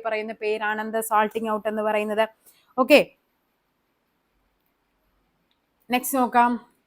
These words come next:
നിത്യവും ഉപയോഗിക്കുന്ന സോപ്പിൽ രണ്ടാം ഗ്രേഡ് സോപ്പിന്റെ ടി എഫ് എം എത്രയിൽ കൂടുതലായിരിക്കും എന്നാ പറഞ്ഞിരിക്കുന്നത്? ടി എഫ് എം ആണ് പറയുന്നത്. രണ്ടാം ഗ്രേഡ് സോപ്പ് എന്ന് പറയുമ്പോഴേക്കും അത് എത്രയാണ്? അത് എഴുപത് ശതമാനത്തിൽ കൂടുതലായിരിക്കണം.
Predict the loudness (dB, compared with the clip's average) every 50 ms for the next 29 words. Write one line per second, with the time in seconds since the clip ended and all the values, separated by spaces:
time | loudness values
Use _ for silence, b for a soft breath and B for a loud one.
0 | _ _ _ _ _ _ _ _ _ _ b b b b b b b -2 -2 -2
1 | 0 2 2 2 4 2 2 2 2 2 4 4 2 2 0 -2 -2 -2 -2 -2
2 | 0 0 0 0 0 -2 -2 -2 -2 -2 -4 -2 -2 -2 0 0 0 0 0 0
3 | 0 0 0 -2 -4 -4 -6 -6 -6 -6 -8 -4 -2 -2 -2 -2 0 0 4 4
4 | 4 4 4 0 -4 -4 -2 2 2 2 2 2 0 _ _ _ b b b b
5 | b b _ 0 0 0 4 6 6 6 6 4 4 2 2 4 4 4 6 4
6 | 4 2 0 -2 0 0 2 2 2 2 2 -2 -8 -8 -6 -8 -8 -6 -2 0
7 | 2 2 2 2 0 0 0 0 0 0 0 -2 -2 -2 -2 -4 -4 -2 -2 -2
8 | -2 -2 -4 -2 -2 -2 0 0 0 0 -2 -4 -6 -6 -6 -6 -6 -8 -8 -6
9 | -6 -6 -6 -6 -8 -8 -8 -8 -8 -6 -8 -6 -6 -6 -6 -8 -10 -8 -6 -4
10 | -2 0 0 2 2 0 0 0 -4 -18 -20 -12 -6 -2 0 0 0 0 0 -2
11 | -2 -2 -4 -6 -8 -8 -8 -12 -10 -8 -8 -8 -8 -8 -10 -12 -14 -16 _ -16
12 | -20 -18 -14 -10 -10 -10 -10 -12 -16 -18 -20